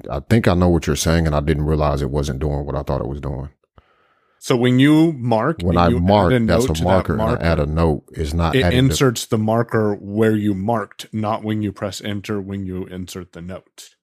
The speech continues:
Speaker 1: Oh, well, yeah, that's what I thought I was doing.
Speaker 2: Okay.
Speaker 1: See, that's why I said we're not recording on T V, so, like, we can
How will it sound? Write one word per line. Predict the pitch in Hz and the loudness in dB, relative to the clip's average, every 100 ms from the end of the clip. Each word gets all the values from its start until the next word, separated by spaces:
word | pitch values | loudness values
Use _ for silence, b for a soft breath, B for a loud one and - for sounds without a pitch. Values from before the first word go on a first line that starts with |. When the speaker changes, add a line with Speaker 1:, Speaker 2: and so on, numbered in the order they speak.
| - | -2
Speaker 1:
Oh, | 123 80 - | -2 -2 -8
well, | - 143 | -4 -2
yeah, | |
that's | 90 95 | -2 -4
what | 262 | -4
I | 104 | -6
thought | - | -4
I | 117 | -6
was | 73 | -6
doing. | 65 62 - _ _ _ _ - | -8 -12 -18 _ _ _ _ -6
Speaker 2:
Okay. | 160 - 143 _ _ _ _ _ _ _ _ - | -4 -2 -6 _ _ _ _ _ _ _ _ -8
Speaker 1:
See, | - 110 | -2 2
that's | 101 101 | 2 2
why | 110 | 2
I | 104 | 2
said | 113 95 | 2 2
we're | 95 | 2
not | 95 104 - _ | 2 2 -2 _
recording | - 85 101 101 92 | -10 -4 0 2 2
on | 90 82 | 0 0
T | 90 | 0
V, | 87 98 101 | 2 0 0
so, | 87 | -2
like, | 80 80 | -2 -2
we | 73 82 | -2 -2
can | 76 | -2